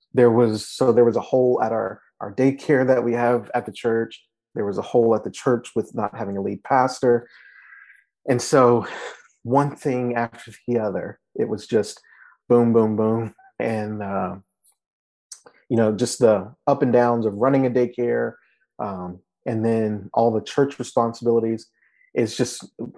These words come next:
been one thing after the other stacked on top. And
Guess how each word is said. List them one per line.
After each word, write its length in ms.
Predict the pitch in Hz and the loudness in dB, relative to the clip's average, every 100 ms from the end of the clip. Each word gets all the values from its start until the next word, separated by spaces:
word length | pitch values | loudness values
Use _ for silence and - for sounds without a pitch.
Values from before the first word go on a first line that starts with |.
| - | -2
been 260 | 123 120 110 | 4 4 4
one 180 | 117 113 | 2 0
thing 420 | 123 113 110 113 | 0 0 -2 -4
after 220 | 117 - | -6 -2
the 120 | 110 120 | 0 2
other 160 | 123 | 0
stacked 400 | - - 110 - | -2 -2 -2 -2
on 180 | 113 104 | -8 -6
top. 360 | 139 143 123 - _ - - - _ _ - _ _ _ | -4 -2 -2 -6 _ -20 -20 -20 _ _ -20 _ _ _
And 340 | 139 127 123 | 0 2 0